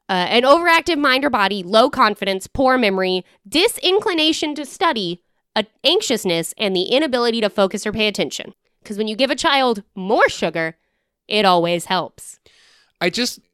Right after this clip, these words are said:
Speaker 2: medicines developed by scientists, don't trust those,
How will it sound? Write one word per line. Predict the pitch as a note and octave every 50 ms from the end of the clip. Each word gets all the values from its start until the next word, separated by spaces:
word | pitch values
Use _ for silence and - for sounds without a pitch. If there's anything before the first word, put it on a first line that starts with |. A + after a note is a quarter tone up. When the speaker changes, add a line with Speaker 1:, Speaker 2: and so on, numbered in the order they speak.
| _ _ _ _ -
Speaker 2:
medicines | F3 E3 D#3+ D#3+ F3+ G3+ G#3+ - - A3 G#3+ G#3+ F#3+ -
developed | G3 F3 D#3+ E3+ D#3+ E3 E3 - -
by | E3 D3+
scientists, | D3 - F#3 E3+ E3+ D#3+ C#3+ - - G2+ F#2+ - - - - - - - G#2 -
don't | B2+ C3 D#3+ F3+ -
trust | - - - F3 D#3+ C#3 - -
those, | D3 C3+ A#2 G#2 G2 F#2+ G2 - - - -